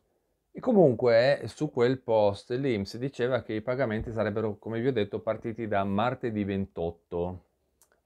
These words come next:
Ecco allora che l'inps ha, mm, mantenuto la promessa e ha fatto partire i pagamenti. Infatti, mm, il ventotto di febbraio, sul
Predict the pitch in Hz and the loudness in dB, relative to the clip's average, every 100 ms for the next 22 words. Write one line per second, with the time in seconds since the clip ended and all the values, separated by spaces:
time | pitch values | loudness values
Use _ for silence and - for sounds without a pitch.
0 | 113 110 - 139 147 139 151 165 170 143 | 0 0 6 6 8 8 8 4 2 0
1 | 139 127 120 135 135 139 135 135 117 117 | 0 2 0 -2 -4 -2 0 2 2 2
2 | 113 101 95 101 98 92 92 95 110 127 | 2 0 -6 -6 -4 -4 -4 0 0 0
3 | 127 117 117 107 101 92 95 101 117 - | -2 -2 -2 -2 0 0 2 2 2 -2
4 | 143 127 110 110 - 113 113 113 113 110 | -4 -2 -4 -6 -4 0 0 -2 -2 0
5 | 107 107 - 92 - 107 95 101 - 95 | 0 -2 -2 -2 -2 -8 -4 -4 -4 -4
6 | 92 95 104 95 98 95 90 87 87 - | -2 -4 -4 -6 -4 -4 -4 -6 -10 -10
7 | 104 123 - 110 87 - 95 92 101 - | -10 -10 -6 -4 -4 -8 -8 -6 -8 -10
8 | - 95 98 98 92 98 - 101 90 90 | -12 -8 -6 -8 -10 -14 -10 -8 -6 -6
9 | 95 101 98 _ 143 156 107 95 90 87 | -6 -6 -8 _ -10 -8 -8 -8 -8 -6
10 | 90 85 82 85 - _ - | -2 -2 -2 -6 -10 _ -20